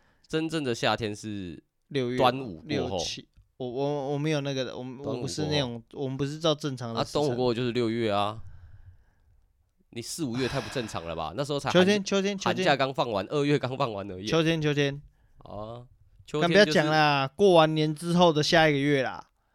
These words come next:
Speaker 2: 我们就会有不同的东西出现。
Speaker 1: 哇，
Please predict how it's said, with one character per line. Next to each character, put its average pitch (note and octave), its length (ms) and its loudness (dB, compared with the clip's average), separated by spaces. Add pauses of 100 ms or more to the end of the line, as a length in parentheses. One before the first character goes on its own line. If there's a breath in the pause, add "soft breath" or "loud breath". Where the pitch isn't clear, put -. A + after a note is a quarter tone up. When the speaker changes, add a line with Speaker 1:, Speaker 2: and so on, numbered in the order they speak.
(960)
Speaker 2:
我 B2+ 100 -4
们 B2 140 -6
就 C#3+ 160 2
会 D3 160 4
有 B2 100 2
不 C3+ 140 -6
同 A#2 200 -8
的 A2 100 -6
东 A#2 200 -8
西 A#2 100 -12
出 A#2 180 -8
现。 A2 220 -8 (240)
Speaker 1:
哇， G#2+ 400 -20